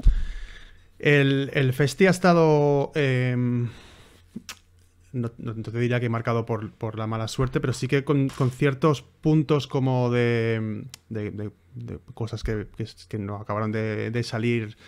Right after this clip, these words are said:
y sobre todo de, de mucha polémica. Em, me ha dado la sensación que, no desde el primer año, pero casi cada año que hay Mad Cool, ¿no? Hay como, se genera como mucho, mucho ruido ahí. ¿Cuál ha sido el momento más, eh, complicado para,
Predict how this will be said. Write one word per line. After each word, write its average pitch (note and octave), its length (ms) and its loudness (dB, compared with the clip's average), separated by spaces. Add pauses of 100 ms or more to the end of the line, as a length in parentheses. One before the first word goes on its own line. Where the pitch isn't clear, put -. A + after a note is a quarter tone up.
(580)
y C3+ 60 -8
sobre C3 180 2
todo D3 180 6
de, E3+ 140 6
de C#3 160 4
mucha D3+ 280 4
polémica. A#2+ 680 0 (180)
Em, A#2+ 960 0 (200)
me B2+ 140 0
ha C#3 40 2
dado D#3 80 2
la D3+ 60 4
sensación E3 360 4
que, C#3 220 2 (240)
no C#3 240 0
desde C#3 180 2
el B2+ 60 -2
primer C#3+ 220 0
año, F3+ 180 2
pero C3+ 160 0
casi A#2 420 -2
cada D3 260 2
año D3+ 240 2
que C#3 120 0
hay C#3 80 0
Mad C3+ 200 -2
Cool, D#3+ 160 2
¿no? D3+ 120 2
Hay C#3 80 -2
como, B2+ 260 0
se C3 120 -4
genera B2 220 -2
como C#3 200 0
mucho, B2+ 320 0
mucho C3 280 0
ruido B2 440 0
ahí. A2+ 200 -2 (840)
¿Cuál D3 160 6
ha D#3+ 60 4
sido F3+ 160 6
el D#3 80 8
momento D3 340 4
más, B2+ 400 -2 (160)
eh, A#2+ 340 -2
complicado B2 540 0
para, G#2 480 -6